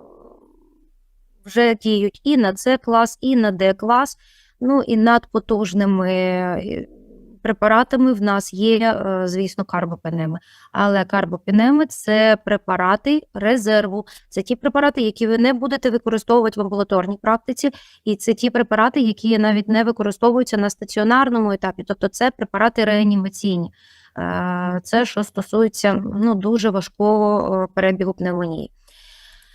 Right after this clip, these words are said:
І так, ем, коли ми говоримо про ефективність амоксициліну, клавуланової кислоти, я хочу вам нагадати про те, що, на жаль,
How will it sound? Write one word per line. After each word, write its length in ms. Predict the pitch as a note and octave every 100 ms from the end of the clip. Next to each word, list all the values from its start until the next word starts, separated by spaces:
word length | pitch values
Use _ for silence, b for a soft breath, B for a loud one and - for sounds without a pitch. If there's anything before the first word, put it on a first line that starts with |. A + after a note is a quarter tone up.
| b b
І 100 | C#4
так, 340 | - C4+ F#3 -
ем, 640 | A3 A3 G#3+ G#3 G3+ G3 F3+ _ _ _ _ _ _ _ - _ _ _ _ _
коли 240 | B3 D4
ми 100 | D#4+
говоримо 480 | C4+ B3 C#4+ C4+ B3+
про 160 | - B3
ефективність 560 | A#3 - B3+ A#3 A3
амоксициліну, 640 | A3+ A3+ A3 - B3 C#4 B3+
клавуланової 600 | G#3+ G3+ G#3 G#3+ G3+ G#3
кислоти, 600 | A#3 G#3 C4 D4+ D#4+ E4 A#3
я 300 | G#3 A#3+ A#3
хочу 420 | - C#4 B3+ A#3
вам 200 | A#3+ B3
нагадати 500 | A#3 G#3+ A3 B3 -
про 220 | - G3+
те, 260 | - A3+ A#3
що, 420 | - A3 A3 G#3+
на 240 | G#3+ B3+ C#4
жаль, 380 | A3 G#3+ A3+